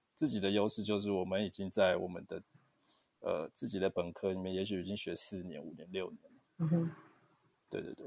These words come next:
Speaker 1: 所以因为很多人想要进来，他可能会，呃，非常的，
Speaker 2: 不得其门而入。
Speaker 1: 呃，就是，对，他可能也许他会觉得说，“啊，是不是要认识谁谁谁，或者是不是要像他们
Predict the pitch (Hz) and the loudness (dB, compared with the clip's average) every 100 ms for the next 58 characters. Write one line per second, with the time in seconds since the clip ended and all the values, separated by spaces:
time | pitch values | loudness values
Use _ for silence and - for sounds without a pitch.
0 | - - 135 139 - _ - 170 143 123 | -12 6 8 8 4 _ 10 12 12 12
1 | 143 143 113 107 - 104 135 139 139 104 | 12 12 12 10 6 12 12 12 10 12
2 | 98 104 123 110 92 98 110 98 92 - | 10 10 8 8 4 8 8 8 4 -4
3 | _ _ _ _ _ _ _ _ _ _ | _ _ _ _ _ _ _ _ _ _
4 | _ 85 80 - - 143 151 117 98 95 | _ -2 0 -2 8 12 12 12 8 6
5 | 98 92 87 - _ _ 277 202 196 - | 6 6 4 -2 _ _ 10 12 10 12
6 | 190 185 180 175 202 185 160 - - - | 12 12 12 12 12 12 12 6 -12 -20
7 | _ _ _ _ - 113 113 147 147 117 | _ _ _ _ 10 12 12 12 12 12
8 | 117 123 117 123 135 120 101 110 131 120 | 12 10 10 12 12 12 8 8 8 8
9 | - 131 120 131 120 113 123 117 113 107 | 8 6 6 10 12 12 12 10 8 4
10 | 95 90 87 - - - - 110 113 131 | 4 4 2 -2 -4 -4 0 0 2 2
11 | 113 120 113 - 104 104 98 92 | 8 10 12 12 8 6 2 2